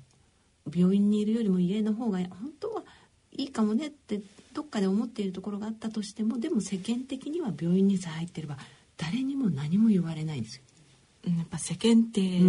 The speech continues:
Speaker 2: ですよね。
Speaker 1: うん、っていうのがちょっとあったような気がしますね。
Speaker 2: まあ、でも結果ご主人はお家で亡くなられてすごい幸せだったと思われますか？
Speaker 1: うーんとね、それは分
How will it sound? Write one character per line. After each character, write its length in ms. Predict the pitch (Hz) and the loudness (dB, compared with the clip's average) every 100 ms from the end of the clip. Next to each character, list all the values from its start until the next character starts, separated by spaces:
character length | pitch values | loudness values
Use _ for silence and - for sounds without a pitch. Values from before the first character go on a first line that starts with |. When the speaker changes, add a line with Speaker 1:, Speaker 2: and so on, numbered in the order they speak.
| 175 | 10
Speaker 2:
で 120 | 160 | 8
す 160 | 147 143 | 4 -2
よ 60 | - | -4
ね。 40 | |
Speaker 1:
う 40 | |
ん、 20 | 233 | -4
っ 20 | |
て 60 | |
い 60 | 294 | -2
う 40 | |
の 60 | 262 | -2
が 100 | 160 | -4
ち 120 | - | -6
ょ 20 | |
っ 40 | 156 | -10
と 140 | - | -10
あ 40 | 139 | -12
っ 40 | - | -12
た 80 | |
よ 60 | - | -14
う 40 | |
な 60 | 147 | -14
気 120 | - | -18
が 100 | - | -16
し 120 | - 156 | -14 -12
ま 120 | 156 | -12
す 80 | 147 | -10
ね。 500 | 156 165 175 180 185 - _ _ _ _ _ _ | -8 -4 -2 -2 -4 -8 _ _ _ _ _ _
Speaker 2:
ま 40 | 294 | -6
あ、 20 | |
で 80 | 320 | -2
も 140 | 285 | -2
結 200 | 233 220 | -2 -4
果 120 | 285 | -2
ご 120 | 254 254 | 0 0
主 140 | 302 | -2
人 300 | 285 254 160 | 2 4 4
は 260 | 156 147 139 - _ _ _ | 2 -2 -4 -14 _ _ _
お 80 | 180 | -2
家 220 | 208 - | 0 2
で 100 | 196 | 2
亡 140 | 165 156 | 2 0
く 80 | 160 | -4
な 100 | 160 | -4
ら 80 | |
れ 100 | 156 | -4
て 140 | 151 147 | -4 -6
す 160 | - | -6
ご 100 | 160 | -4
い 40 | 147 | -4
幸 400 | - 143 147 151 | -4 -4 -4 -4
せ 160 | - | -6
だ 80 | 143 | -6
っ 40 | 139 | -6
た 100 | - | -10
と 120 | 127 131 | -10 -8
思 140 | 135 | -6
わ 80 | 127 | -6
れ 100 | 131 | -6
ま 160 | 131 | -8
す 100 | 131 | -10
か？ 240 | - 175 226 _ _ _ | -12 -12 -12 _ _ _
Speaker 1:
う 20 | 143 | -6
ー 420 | 156 160 165 160 | -2 -2 -2 -6
ん 20 | 156 | -8
と 100 | 160 | -12
ね、 280 | 156 156 160 | -12 -14 -12
そ 180 | 160 165 | -12 -14
れ 60 | - 143 | -16 -18
は 160 | 139 | -20
分 120 | 143 | -20